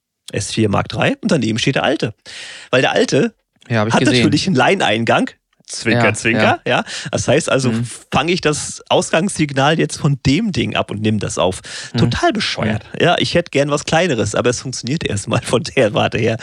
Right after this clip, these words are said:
Speaker 2: Wenn's,
Speaker 1: Äh,
Speaker 2: ja, wenn's erstmal funktioniert, ist ja erstmal eine
Speaker 1: Ja, aber
Speaker 2: Lösung
Speaker 1: eigentlich
Speaker 2: dann.
Speaker 1: wollte ich den verkaufen. Was soll ich mit zwei D-J-Controllern, ne?
Speaker 2: <laughs> Ja, dann, äh,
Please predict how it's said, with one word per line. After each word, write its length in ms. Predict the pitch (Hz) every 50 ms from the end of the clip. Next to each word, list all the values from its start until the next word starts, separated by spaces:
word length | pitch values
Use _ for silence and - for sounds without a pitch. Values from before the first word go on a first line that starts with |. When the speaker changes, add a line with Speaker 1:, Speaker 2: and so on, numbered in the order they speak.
| 156 -
Speaker 2:
Wenn's, 380 | - 117 117 123 127 - - -
Speaker 1:
Äh, 120 | - - 117
Speaker 2:
ja, 280 | 104 110 117 120 117
wenn's 140 | 113 113 113
erstmal 300 | - 113 113 - 120 110
funktioniert, 440 | - 131 123 123 - 120 120 131 127
ist 140 | 120 - -
ja 80 | 104
erstmal 280 | 82 107 - 113 107 104
eine 40 | 101 95
Speaker 1:
Ja, 80 | - 123
aber 80 | -
Speaker 2:
Lösung 60 | 95 208
Speaker 1:
eigentlich 160 | 196 156 139
Speaker 2:
dann. 40 | 127
Speaker 1:
wollte 160 | 123 127 135
ich 80 | 139
den 60 | - -
verkaufen. 500 | - - - 107 135 151 - - - -
Was 80 | 104
soll 120 | 104 104 110
ich 40 |
mit 100 | 110 113
zwei 120 | - - 101
D-J-Controllern, 680 | 101 110 - - - - - 90 87 - - - - - -
ne? 100 | 110 110 - - - - - - - - - _ _ _ _ _ _
Speaker 2:
<laughs> 880 | 180 165 - - 233 - - - - 165 165 151 - 175 - 165 139 - - - - - - _ 147 156 156 156 160 156 160 160 165 165 -
Ja, 260 | - 135 123 113 107 - - _ _ _ _ _
dann, 420 | - 117 113 110 123 123 120 120
äh, 320 | 120 117 120 120 117 117